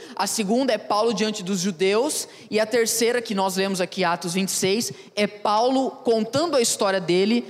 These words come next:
pro rei Agripa. Olha a situação que está acontecendo aqui. Você tem um rei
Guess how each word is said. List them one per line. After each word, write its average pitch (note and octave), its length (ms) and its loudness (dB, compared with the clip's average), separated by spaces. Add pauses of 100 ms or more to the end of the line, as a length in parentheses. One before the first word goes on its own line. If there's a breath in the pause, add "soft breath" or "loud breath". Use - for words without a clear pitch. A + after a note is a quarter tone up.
(200 loud breath)
pro G#3 160 4
rei F3 600 0
Agripa. F3 720 0 (380 loud breath)
Olha E4+ 240 4
a - 20 2
situação A3 880 0 (680)
que - 120 0
está G#3+ 180 0
acontecendo G3+ 560 0
aqui. D3+ 320 -4 (400 loud breath)
Você G#3+ 260 0
tem G#3+ 220 2
um C4+ 140 4
rei G#3 680 2